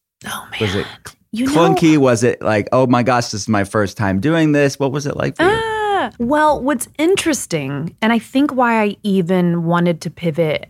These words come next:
Speaker 1: and come to Hollywood and work here full time, is because I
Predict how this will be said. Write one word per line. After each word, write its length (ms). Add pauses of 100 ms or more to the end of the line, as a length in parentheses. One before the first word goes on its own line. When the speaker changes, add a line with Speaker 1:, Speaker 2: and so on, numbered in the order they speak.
Speaker 1:
and 260
come 340
to 140
Hollywood 460
and 120
work 160
here 120
full 260
time, 500
is 100
because 420 (160)
I 180